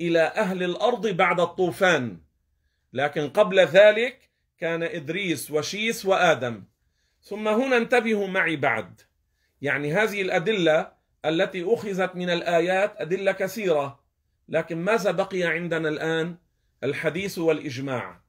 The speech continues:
أين الحديث؟ روى الحافظ ابن حبان، وهو حديث صحيح على شرطه، وهو حديث صحيح على شرطه، أنه صلى الله عليه وسلم قال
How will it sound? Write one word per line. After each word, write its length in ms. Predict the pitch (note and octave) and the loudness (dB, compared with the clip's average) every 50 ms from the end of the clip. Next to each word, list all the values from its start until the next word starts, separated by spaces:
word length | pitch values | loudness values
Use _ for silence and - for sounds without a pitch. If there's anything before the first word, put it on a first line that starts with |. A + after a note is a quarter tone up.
| _ _ _ _ - F#3 | _ _ _ _ -4 -2
أين 200 | A3+ A#3 G#3+ G3 | -2 0 0 0
الحديث؟ 720 | F3 D#3+ - D#3+ C#3+ C#3 D3 D#3 D3 D3 - - - - _ _ _ _ _ _ _ _ _ _ _ _ - | -2 -2 -2 -2 -2 -2 -2 -4 -4 -4 -6 -10 -16 -20 _ _ _ _ _ _ _ _ _ _ _ _ -4
روى 280 | - D#3 F3 E3+ D#3+ | 0 0 2 2 2
الحافظ 540 | D#3 - - E3+ F3 F3+ - F3+ D#3+ C3 - | 0 0 -2 -4 -4 -4 -4 -6 -10 -8 -8
ابن 240 | D#3+ D3+ D#3+ D#3 - | -8 -6 -6 -6 -6
حبان، 600 | D#3 D#3+ D3 C3+ A#2 C3 D#3+ D#3 C3+ A2+ G2+ F2 - _ _ _ _ _ _ _ _ _ _ _ _ _ | -6 -8 -8 -4 0 2 2 2 2 0 -6 -10 -14 _ _ _ _ _ _ _ _ _ _ _ _ _
وهو 340 | - B2+ C3+ D3 D#3+ D#3+ D#3 | -6 -4 -2 0 2 2 2
حديث 440 | D3+ D#3 D#3+ D3 E3 G3 G3 - F3+ | 0 -2 -6 -6 -6 -8 -10 -8 -8
صحيح 580 | E3+ D#3+ - - D#3+ D3 D#3+ F#3+ F#3+ F#3 F3+ F#3+ | -8 -8 -6 -4 -6 -4 -4 -6 -8 -8 -8 -8
على 400 | F3 D#3+ C#3 D#3+ E3 E3 E3 D#3 | -6 -4 -4 -2 0 0 0 0
شرطه، 640 | - F#3 F3+ E3 D3 - C3+ B2 G#2+ A2 G2 F#2+ - _ _ _ _ _ _ _ _ _ _ | 0 0 0 0 -2 -4 -6 -8 -8 -8 -12 -14 -16 _ _ _ _ _ _ _ _ _ _
وهو 300 | G#2+ A#2 C3 D3 D3 C#3+ | -6 -4 -2 -2 -2 -2
حديث 400 | C#3 C#3+ C#3+ D3 F3 F#3+ D3+ E3 | -2 -2 -4 -4 -4 -4 -4 -4
صحيح 640 | D#3+ D3+ C3+ - D3 C3+ C#3 E3+ E3+ F#3 - - - _ _ _ _ - | -6 -6 -6 -4 -4 -4 -4 -2 -2 -2 -2 -4 -6 _ _ _ _ -8
على 320 | - C3+ D#3+ E3 D#3+ D#3+ | -4 0 2 2 2 2
شرطه، 580 | - - F3 E3+ D#3 - - A#2+ A2+ G#2+ G2+ G2+ _ _ _ _ _ _ _ _ _ _ _ - | 2 2 0 0 0 -2 -6 -8 -8 -8 -10 -12 _ _ _ _ _ _ _ _ _ _ _ -6
أنه 400 | D#3 E3+ E3+ F3+ G3 F#3+ G3 F#3 | -4 -2 -2 0 0 0 -2 -4
صلى 340 | F3 - F3+ E3 F3 F3 E3+ | -4 -4 -4 -4 -2 0 0
الله 420 | E3+ E3 E3+ F3+ F#3+ F3 E3+ E3+ | 0 2 2 2 2 2 0 -2
عليه 320 | D#3 E3 F3 F3+ F3+ F3 E3+ | -2 -2 -2 -2 -2 -2 -2
وسلم 600 | E3 D#3+ D#3 - F3 E3+ D#3 C#3 B2+ A2+ A2 F#2+ - _ _ _ _ _ _ _ - | -2 -4 -4 -4 -4 -4 -4 -4 -4 -6 -8 -12 -18 _ _ _ _ _ _ _ -2
قال 720 | C#3 C#3+ D3+ E3 F3 F3+ F3+ F3 F3 F3+ F#3+ F3+ D3 | 2 4 4 4 4 2 2 2 2 4 4 2 2